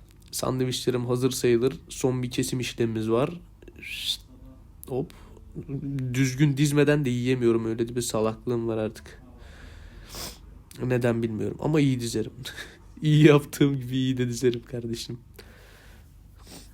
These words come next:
Hop. <clears throat> Bu da son sporum. Zaten üç set yapıyorum. O yüzden ona göre ayarlıyorum kendimi. Set aralarında da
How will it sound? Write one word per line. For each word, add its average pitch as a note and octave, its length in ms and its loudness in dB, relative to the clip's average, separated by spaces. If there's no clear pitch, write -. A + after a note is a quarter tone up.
Hop. - 180 -12
<clears throat> F#3 100 8
Bu F#3 60 2
da F#3 100 6
son E3+ 200 4
sporum. A#2 420 -4
Zaten B2+ 400 0
üç C#3+ 220 -4
set A#2+ 260 -2
yapıyorum. A#2+ 520 -2
O B2 140 0
yüzden A#2+ 340 -4
ona B2+ 180 -2
göre B2 160 2
ayarlıyorum A#2+ 480 0
kendimi. A2 380 -8
Set C3 280 -2
aralarında C3 560 2
da C3+ 220 0